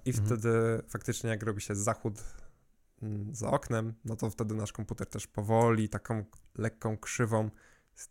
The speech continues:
Speaker 1: ten, ten, ten obraz się tak fajnie zmniejsza z, właśnie z tego niebieskiego, no że to nie jest to tak jeden z-,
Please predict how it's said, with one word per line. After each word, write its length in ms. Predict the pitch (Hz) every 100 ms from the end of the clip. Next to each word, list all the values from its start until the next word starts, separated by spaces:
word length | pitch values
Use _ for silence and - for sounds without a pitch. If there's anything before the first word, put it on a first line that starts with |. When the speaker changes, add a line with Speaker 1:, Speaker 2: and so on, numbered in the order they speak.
| -
Speaker 1:
ten, 160 | - 104
ten, 140 | 104
ten 180 | 101 107 -
obraz 280 | 113 110 -
się 60 |
tak 140 | - -
fajnie 320 | 113 110 107
zmniejsza 540 | 110 110 117 113 104
z, 100 | 98
właśnie 260 | 120 101 110
z 20 |
tego 160 | - 107
niebieskiego, 420 | 104 98 - 113
no 80 | 107
że 120 | 104
to 120 | -
nie 80 | 120
jest 160 | 117 -
to 60 |
tak 160 | 110 110 - - - _ _ -
jeden 320 | 117 113 113
z-, 120 | 107